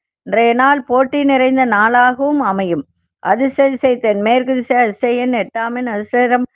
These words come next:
பழுப்பு நிறத்தை பயன்படுத்துங்க. உத்திரம் நட்சத்திரக்காரர்களுக்கு ஈடுபாடு அதிகரிக்கும். அஸ்தம் நட்சத்திரக்காரர்களுக்கு புரிதல்லாம் மேம்படும். சித்திரை நட்சத்திரக்காரர்களுக்கு கட்டுப்பாடுகள்லாம் குறையும். இந்த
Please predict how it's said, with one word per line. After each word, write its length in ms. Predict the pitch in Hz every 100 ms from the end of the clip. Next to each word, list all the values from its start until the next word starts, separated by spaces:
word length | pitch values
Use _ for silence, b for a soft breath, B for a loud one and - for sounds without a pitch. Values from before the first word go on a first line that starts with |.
| _ _ -
பழுப்பு 340 | 208 262 247
நிறத்தை 400 | 269 262 226 233 240
பயன்படுத்துங்க. 680 | 247 208 208 196 190 190 196
உத்திரம் 400 | 226 269 294 294
நட்சத்திரக்காரர்களுக்கு 1200 | 262 247 233 233 233 233 226 233 220 226 220 220 220
ஈடுபாடு 540 | 254 262 240 233 226
அதிகரிக்கும். 640 | 185 208 226 233 233 262 262 _ _ -
அஸ்தம் 380 | 214 220 269 269
நட்சத்திரக்காரர்களுக்கு 1300 | 262 247 240 240 226 220 233 233 233 214 220 208 247 214
புரிதல்லாம் 800 | - 233 262 254 240 233 226 208
மேம்படும். 580 | 180 202 233 240 262 262 _ _ _ _ _ _ _ _ _ _ _ _ _ _ _ _ _ _ -
சித்திரை 380 | 220 277 285 294
நட்சத்திரக்காரர்களுக்கு 1300 | 277 - 233 220 226 220 226 226 233 220 208 208 214
கட்டுப்பாடுகள்லாம் 1080 | - 214 214 254 262 247 233 220 214 208 233 262
குறையும். 480 | - 185 180 156 - _ _ _ _ _ 185
இந்த 220 | 247